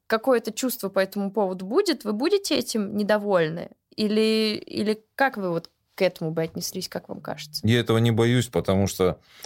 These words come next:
Speaker 2: уверен на сто процентов, что даже если вот настанет, э, такое, м, жизнеполагание, да, у меня достаточно средств, чтобы не работать, он всё равно, э, не,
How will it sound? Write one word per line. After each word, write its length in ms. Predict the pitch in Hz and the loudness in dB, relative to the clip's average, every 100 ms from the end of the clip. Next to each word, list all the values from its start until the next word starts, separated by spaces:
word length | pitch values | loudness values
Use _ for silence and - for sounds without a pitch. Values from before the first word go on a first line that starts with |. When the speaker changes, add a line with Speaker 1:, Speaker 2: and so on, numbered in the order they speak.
| - - - - | -14 -12 -12 -2
Speaker 2:
уверен 460 | 104 101 110 98 90 | 0 2 4 4 2
на 80 | 87 | 2
сто 200 | - 87 | 0 0
процентов, 500 | 98 - 143 135 - | 0 0 0 0 -2
что 100 | 90 | 0
даже 180 | 92 95 | 2 0
если 160 | - 98 | 2 2
вот 180 | 95 | 2
настанет, 520 | 95 101 - 98 87 - _ _ - - - | 0 0 2 2 2 -2 _ _ -20 -18 -2
э, 360 | 85 87 87 87 | 2 4 4 2
такое, 600 | - 90 104 98 90 76 - | 0 0 2 4 4 2 -6
м, 680 | - 78 82 82 80 78 76 73 | -6 -2 0 0 0 -2 -2 -2
жизнеполагание, 1040 | 95 98 92 95 107 104 120 170 127 78 - | 0 2 2 2 2 2 4 2 2 0 0
да, 340 | 98 117 120 - - - _ _ _ _ 104 | 2 2 0 -8 -20 -20 _ _ _ _ 2
у 60 | |
меня 260 | 113 107 90 | 4 4 2
достаточно 580 | - - 90 85 - 82 | 0 2 0 0 -2 -2
средств, 460 | - 90 78 - _ _ - | 0 0 0 -6 _ _ -14
чтобы 380 | - 101 80 90 | -4 -2 0 2
не 140 | 90 | 4
работать, 500 | 98 107 165 170 - _ _ - - - - | 4 4 2 0 -6 _ _ -20 -20 -20 0
он 280 | 104 107 90 _ - | 2 4 0 _ -6
всё 180 | - 110 | 2 4
равно, 460 | 120 147 139 - - | 4 4 2 -2 -2
э, 200 | 90 90 - | 2 2 2
не, 440 | 104 113 107 98 | 4 4 4 0